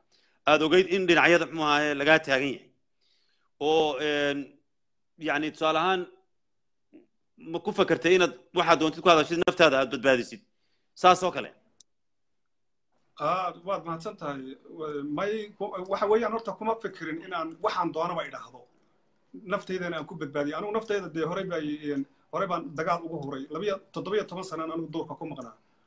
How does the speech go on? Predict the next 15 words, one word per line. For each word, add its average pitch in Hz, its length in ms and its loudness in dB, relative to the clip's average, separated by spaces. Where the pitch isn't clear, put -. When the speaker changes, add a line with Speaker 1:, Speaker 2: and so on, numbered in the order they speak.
Speaker 2:
Oo 147 120 -6
inaan 165 380 -6
sharaftayda 160 580 -4
iyo 143 140 -4
karaamadayda 160 500 -6
iyo 143 100 -6
shacabkayga 143 460 -10
difaaca 143 460 -10
aan 156 80 -10
u 160 80 -8
baxay. 160 320 -10
Marka 185 300 -2
anigoo 165 640 -4
keligay 175 460 -2
ah, 120 100 -8